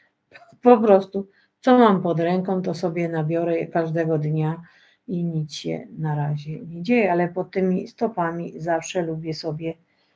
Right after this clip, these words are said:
bo tak miałam, e, po-, posmarować i to jest też korzystne dla zdrowia, żeby nie było zapaleń. E,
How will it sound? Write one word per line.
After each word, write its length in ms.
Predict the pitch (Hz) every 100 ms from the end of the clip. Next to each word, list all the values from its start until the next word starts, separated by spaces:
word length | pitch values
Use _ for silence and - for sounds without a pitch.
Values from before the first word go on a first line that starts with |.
| _ -
bo 120 | 170
tak 180 | 175 160
miałam, 540 | 160 151 147 151 151
e, 80 | - 160 156 147 151 156 165 - - - _
po-, 320 | 185 175 -
posmarować 880 | 202 185 - 160 160 156 151 151 - -
i 40 |
to 100 | -
jest 200 | 190 165
też 180 | 175 165
korzystne 540 | - 170 165 160 170 156
dla 260 | 151 151 - - - - _
zdrowia, 340 | 170 190 180
żeby 280 | 165 165 156
nie 120 | 160
było 220 | 156 156 156
zapaleń. 560 | 160 151 143 143 - - - - - - _
E, 40 | -